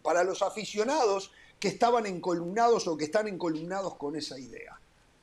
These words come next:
Y me parece bárbaro, y me parece bárbaro que ya se termine, y El Salvador, desde que yo sé, a lo mejor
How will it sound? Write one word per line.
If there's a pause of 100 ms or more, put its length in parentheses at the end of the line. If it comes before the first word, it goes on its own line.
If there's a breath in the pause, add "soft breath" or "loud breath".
(200)
Y
me
parece
bárbaro, (480 soft breath)
y
me
parece
bárbaro (520)
que
ya (400)
se
termine,
y
El
Salvador,
desde
que
yo
sé,
a
lo
mejor